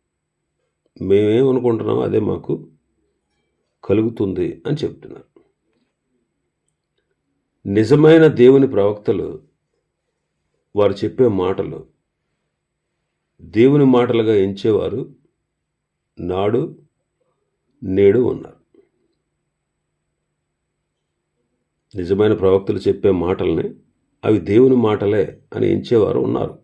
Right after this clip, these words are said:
అయితే ఇక్కడ వీళ్ళేమనుకుంటున్నారు? ప్రవక్త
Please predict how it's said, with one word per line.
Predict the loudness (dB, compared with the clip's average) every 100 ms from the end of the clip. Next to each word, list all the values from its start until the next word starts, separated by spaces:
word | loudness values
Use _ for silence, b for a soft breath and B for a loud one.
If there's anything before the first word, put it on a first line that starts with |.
| _ _
అయితే | -10 -8 -6 -8 -8 -16 _ _ _ _ _ _ _ _ _ _ _ _ _ _ _ _ _ _ _ _ _
ఇక్కడ | -2 2 4
వీళ్ళేమనుకుంటున్నారు? | 6 8 8 6 4 0 0 -2 -2 -8 -16 _ _ _ _ _ _ _ _ _ _ -20 -20 _ _ _ _ _ _ _ _ _
ప్రవక్త | -6 0 0 2 4 4 2